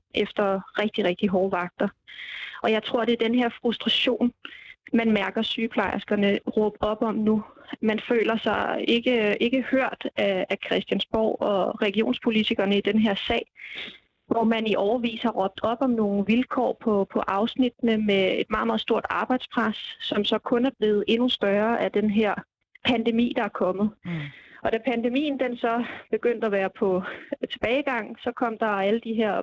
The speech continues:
Speaker 1: pukkelafviklinger og mange patienter, som jo var blevet udsat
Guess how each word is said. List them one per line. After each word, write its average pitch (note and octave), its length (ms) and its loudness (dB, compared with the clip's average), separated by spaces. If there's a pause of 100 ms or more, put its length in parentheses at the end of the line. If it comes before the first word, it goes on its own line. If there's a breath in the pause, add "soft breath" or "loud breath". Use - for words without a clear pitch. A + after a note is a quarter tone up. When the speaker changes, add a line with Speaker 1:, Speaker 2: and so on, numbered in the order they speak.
(100)
Speaker 1:
pukkelafviklinger G#3 920 0
og F#3+ 80 0
mange G3 220 -2
patienter, A#3 520 -2
som G3+ 340 -2 (320 loud breath)
jo A#3+ 100 2
var A3+ 100 0
blevet A3 200 0
udsat B3 500 -2